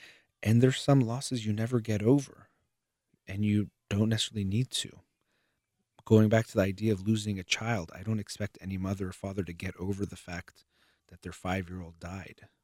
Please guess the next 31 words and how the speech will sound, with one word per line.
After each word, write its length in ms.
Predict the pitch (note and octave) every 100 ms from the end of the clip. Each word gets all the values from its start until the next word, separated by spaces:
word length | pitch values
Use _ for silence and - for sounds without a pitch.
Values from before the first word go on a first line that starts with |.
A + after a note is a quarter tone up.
| _ _ _
and 120 | F2
we 120 | E2 D#2+
shouldn't 280 | - G2+
expect 500 | D#2+ - - A2 -
them 160 | - E2+
to. 180 | - - _ _ _ _ _ _ _ _ G#2
And 160 | G2+
really 280 | A2 D3 C#3
what 160 | A2+ G2
we 80 |
see 340 | G#2 - C3+ B2+
is 180 | G#2 F#2
that 200 | G2 - _ _ -
it's 140 | -
kinda 240 | - C3 B2
like 240 | A2 -
your 120 | F#2
heart 540 | - - A2+ G#2+ - - _ _ _ _ _ _ _ _ _
gets 260 | - G#2+ -
a 60 |
scar, 720 | F#2+ - - B2 E2 A1 - _ _ -
it 80 |
has 180 | - A2
a 60 | G2
wound, 600 | F#2+ D3+ A#2 E2 G#2+ - _ _ _
and 140 | G#2 G#2+
then 80 |
a 40 | G2
scar 380 | - - B2+ B2
might 200 | F#2+ -
form. 480 | - C3+ G2 -